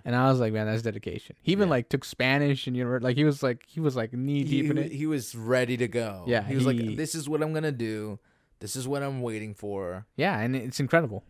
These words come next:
Speaker 2: Yeah.
Speaker 1: Right? All right, we're gonna take a short intermission, and we'll be right back.
Speaker 2: Whoopee.
Speaker 1: Hey guys, sorry I'm, I'm interrupting this video. I'm here to tell you to follow both our Instagrams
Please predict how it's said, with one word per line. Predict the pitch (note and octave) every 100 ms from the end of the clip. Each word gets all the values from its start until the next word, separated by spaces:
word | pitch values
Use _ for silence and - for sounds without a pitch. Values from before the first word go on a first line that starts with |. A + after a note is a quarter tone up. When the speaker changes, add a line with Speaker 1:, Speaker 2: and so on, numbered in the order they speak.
| _
Speaker 2:
Yeah. | A#2 A2 E2+ E2 - _ _
Speaker 1:
Right? | - A#3 A3 _ _ _ _ _ _ - _ - _ -
All |
right, | D3 B2+
we're | C3 F3+
gonna | A3+ F3
take | - C3 A#2
a | F#2 G2+
short | - C#3+ C#3+
intermission, | C3+ G#2+ A#2+ - - D#3
and | A2 G#2+
we'll | B2
be | B2+ G2+
right | G2 - A2 A2+ A#2 A2+
back. | F#2 - - -
Speaker 2:
Whoopee. | - G2 C#3 - C#4 B3 A3 _ _
Speaker 1:
Hey | - D3+
guys, | C#3+ C#3 C3+
sorry | D#3 D3+
I'm, | D3 -
I'm | C#3
interrupting | C3+ C3+ C3+ C#3+ B2+
this | G#2
video. | A#2+ D3+ D3+
I'm | B2
here | B2 C#3
to | B2
tell | C#3+
you | C3+
to | A#2
follow | C#3+ C3 B2
both | A#2 - D#3 D3
our | B2
Instagrams | B2 - A#2+ A#2+ A2+ A#2